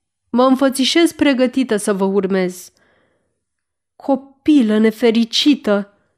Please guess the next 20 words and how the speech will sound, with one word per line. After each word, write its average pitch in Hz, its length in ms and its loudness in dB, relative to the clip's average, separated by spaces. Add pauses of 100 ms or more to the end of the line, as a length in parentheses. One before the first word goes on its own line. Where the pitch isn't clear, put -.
(120)
strigă 202 400 -6
Beatrix. 185 760 -6 (920)
"Vai, 220 480 -2
doamnă, 208 600 -4 (1000)
mă 285 140 -16
simt 226 260 -10
condamnată. 220 960 -2 (760)
Nenorocirea 269 760 2
mea 277 200 2
va 262 140 0
spori 269 420 -2
cu 254 120 -8
certitudinea 220 1080 -6 (200)
cu - 200 -20
care 214 240 -8
v-am 202 420 -6 (120)
pricinuit-o." 208 840 -10 (960)
"Sire", 202 680 -2 (480)
continuă 202 560 -6
ea, 190 360 -8